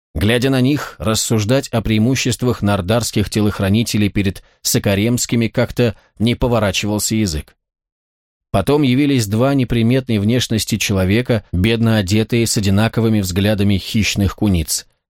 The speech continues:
"Если людям дневного царства трудно что-то достать или сделать для господина и госпожи, шепни нам", сказали они Фербаку.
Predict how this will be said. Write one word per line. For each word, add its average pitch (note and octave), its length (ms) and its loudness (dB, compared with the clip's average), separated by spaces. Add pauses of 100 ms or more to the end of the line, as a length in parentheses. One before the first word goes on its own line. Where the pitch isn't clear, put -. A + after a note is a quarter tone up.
(140)
"Если G#2+ 440 2
людям G#2+ 360 2
дневного G#2+ 480 2
царства A2 600 0
трудно G#2+ 420 2
что-то G2+ 320 -2
достать G2 540 -2
или G2 200 2
сделать F#2 600 0
для F#2 160 0
господина F#2+ 540 0
и F#2 80 2
госпожи, F#2+ 600 0 (260)
шепни G2+ 460 0
нам", G2 320 0 (120)
сказали F#2 540 -2
они F2+ 220 0
Фербаку. C#2+ 720 -4